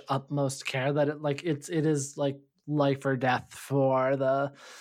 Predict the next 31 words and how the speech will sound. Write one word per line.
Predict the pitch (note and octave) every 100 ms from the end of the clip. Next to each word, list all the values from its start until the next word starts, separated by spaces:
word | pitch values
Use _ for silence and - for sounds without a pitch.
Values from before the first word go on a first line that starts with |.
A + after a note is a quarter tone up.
| -
you | E3+ D#3
know, | C#3
for | - C#3+
the, | C#3 C#3
for | - D#3
the | D#3
Ferengi, | - E3+ D#3+ A#3+ G#3 B2
right? | B2 C#3 F#3
Like, | D3+ D3+
it's, | C#3+
it's | D#3 C3+
serious | - - D3 D#3+ E3+ -
business | - D3 E3 F#3+ B2+ -
to | -
them, | C3+ B2+ B2
and | B2+ C3
it's, | C3 C#3
like, | C3 D3
it's | C#3+
not, | C#3+ C#3+ D3 D3+ D3+ _ _ _ _
there's | D#3+ C#3 - _ _ _
pathos | F#3+ E3 E3 D#3+ C3+ -
there | C3+ C3
that | C3 C3
I | C3
think | C#3 C3+ -
a | C#3+
lot | C3+ B2+
of | -
people | C3+ C3 B2+ C3
wouldn't | C#3 C3 C3+ C3+ -